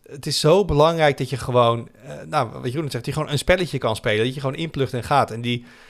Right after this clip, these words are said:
die Quest is heel goed in standalone V R opzetten, aanzetten en gewoon een spelletje spelen. Maar het,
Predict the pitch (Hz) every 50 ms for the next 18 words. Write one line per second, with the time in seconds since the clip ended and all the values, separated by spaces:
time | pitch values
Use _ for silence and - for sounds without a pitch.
0 | - _ - 117 117 - - 151 143 - - 120 95 - 107 120 147 214 220 -
1 | 175 151 - 120 117 - - 135 123 117 113 120 120 120 107 107 113 113 107 104
2 | 104 - 151 147 - - 127 107 - - 101 95 92 - _ _ _ _ _ _
3 | _ _ - 139 139 139 127 113 113 104 - - 107 113 110 120 120 110 - -
4 | 127 127 143 - - - 160 143 143 143 170 220 247 - _ _ _ _ _ -
5 | - _ _ - 117 117 117 120 117 - 117 113 - - -